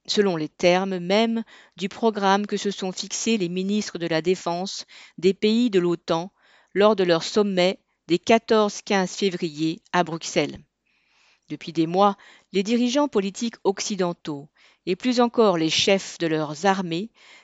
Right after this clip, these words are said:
discutent publiquement et concrètement d'une guerre généralisée qu'ils savent s'approcher. Ainsi, à Brest,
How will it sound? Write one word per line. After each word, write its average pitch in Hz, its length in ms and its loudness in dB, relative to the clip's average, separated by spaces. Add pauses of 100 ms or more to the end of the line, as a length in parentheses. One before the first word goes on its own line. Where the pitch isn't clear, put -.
(120)
discutent 247 480 -2
publiquement 233 720 -2 (400)
et 143 140 -4
concrètement 240 760 2 (320)
d'une 254 300 4
guerre 196 420 6 (160)
généralisée 185 1000 2
qu'ils 208 200 -6
savent 160 460 0 (120)
s'approcher. - 840 -2 (920)
Ainsi, 196 520 0 (360)
à 214 120 6
Brest, 185 520 4